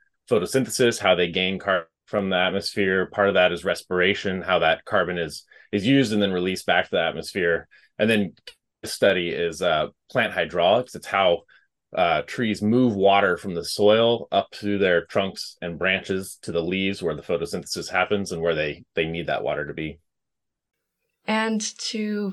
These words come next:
Speaker 2: further delve into the idea of hydraulics and hydraulic stress,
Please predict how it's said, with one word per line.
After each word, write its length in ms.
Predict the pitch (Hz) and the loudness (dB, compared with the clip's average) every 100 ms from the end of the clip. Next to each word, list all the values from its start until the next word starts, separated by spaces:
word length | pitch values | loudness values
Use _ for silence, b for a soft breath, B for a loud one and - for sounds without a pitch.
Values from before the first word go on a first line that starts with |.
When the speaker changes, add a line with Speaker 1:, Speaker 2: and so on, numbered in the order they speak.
| - | -6
Speaker 2:
further 480 | 214 214 208 190 - | -6 -4 -4 -6 -8
delve 260 | - 196 190 | -2 0 2
into 240 | 196 196 | 0 0
the 140 | 196 190 | -2 -2
idea 420 | 175 185 185 185 | -2 -2 -2 0
of 440 | 185 180 190 - _ _ _ _ _ | -2 -4 -6 -14 _ _ _ _ _
hydraulics 760 | - 202 - 185 185 185 180 | -4 -4 -2 -2 -2 -4 -4
and 220 | 180 175 202 | -4 -6 -4
hydraulic 420 | 190 185 190 185 | -6 -4 -4 -4
stress, 560 | - - 190 190 - | -6 -4 -2 -2 -6